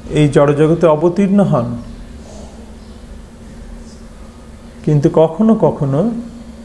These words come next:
তিনি আসেন নর-, নররূপ ধারণ করে। সাধারণত মানব শিশু কোথা থেকে জন্মগ্রহণ হয়? বাবা মা থেকে। তাই ভগবান যখন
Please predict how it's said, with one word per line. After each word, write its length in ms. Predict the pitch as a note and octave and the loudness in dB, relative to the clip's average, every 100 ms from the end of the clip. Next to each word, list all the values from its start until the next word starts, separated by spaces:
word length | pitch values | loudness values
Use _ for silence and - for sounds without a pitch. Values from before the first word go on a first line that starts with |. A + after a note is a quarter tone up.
| - - - A3+ A3+ A3+ - - - - - - - - | -20 -20 -18 -18 -18 -20 -20 -20 -20 -20 -20 -20 -20 -6
তিনি 240 | D3+ C#3+ C#3 | -2 2 2
আসেন 520 | C3 - D#3+ G3 A3+ - - - - - - - - - - - - - - - - C#3+ | 2 2 4 4 4 0 -8 -12 -16 -18 -20 -20 -20 -20 -20 -20 -20 -20 -20 -20 -8 0
নর-, 500 | C#3+ D#3+ D#3+ E3 D3+ - | 4 6 6 4 0 -6
নররূপ 680 | D#3+ C#3 C#3+ D3+ D3+ C#3 B2+ A2+ | -6 0 4 4 4 2 0 -2
ধারণ 340 | B2 A#2 A#2+ A#2 | -2 -2 -2 -4
করে। 140 | B2+ A#2 - - - - - - - - - - | -8 -10 -16 -20 -20 -20 -20 -20 -20 -20 -20 -10
সাধারণত 520 | - F#3 G3+ G3+ G3 | 0 2 4 2 2
মানব 340 | F#3 E3 E3+ F3 | 2 4 4 2
শিশু 300 | - F3 F3 | 0 0 0
কোথা 240 | E3+ E3 | 2 2
থেকে 220 | E3+ F3 | 2 2
জন্মগ্রহণ 580 | D3+ D3 C#3+ B2+ C3 C3 | 4 2 2 0 0 0
হয়? 160 | C3 C3 - - | -2 -6 -10 -4
বাবা 320 | D3+ D3+ D#3+ | 2 4 4
মা 160 | D#3 D3 | 2 0
থেকে। 340 | - C#3+ D3+ D#3+ - - - - - - - | -2 -6 -8 -10 -14 -20 -20 -20 -20 -20 -4
তাই 240 | - D#3 D3+ B2 | 2 4 2 0
ভগবান 500 | C#3 D3+ D#3+ C#3+ E3+ - - D3 | 2 4 4 2 -2 -10 -12 -2
যখন 420 | C#3 - E3+ | -2 0 0